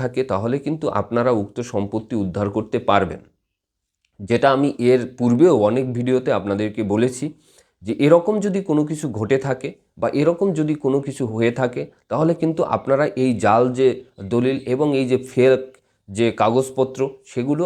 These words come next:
আপনারা চ্যালেঞ্জ করে আপনারা এগুলো বাতিল করতে পারবেন এবং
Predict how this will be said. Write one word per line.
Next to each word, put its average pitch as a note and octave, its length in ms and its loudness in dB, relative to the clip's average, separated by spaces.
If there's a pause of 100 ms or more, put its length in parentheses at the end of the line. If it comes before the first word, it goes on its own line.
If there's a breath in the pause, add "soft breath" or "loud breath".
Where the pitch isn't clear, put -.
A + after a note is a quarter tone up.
(140)
আপনারা A#2 340 2 (540 loud breath)
চ্যালেঞ্জ E3+ 340 6 (120)
করে E3+ 160 2 (260)
আপনারা C3+ 380 -2 (180)
এগুলো A#2 300 2 (560)
বাতিল B2+ 440 4
করতে E3 220 0
পারবেন D#3+ 320 2 (320)
এবং A#3+ 140 8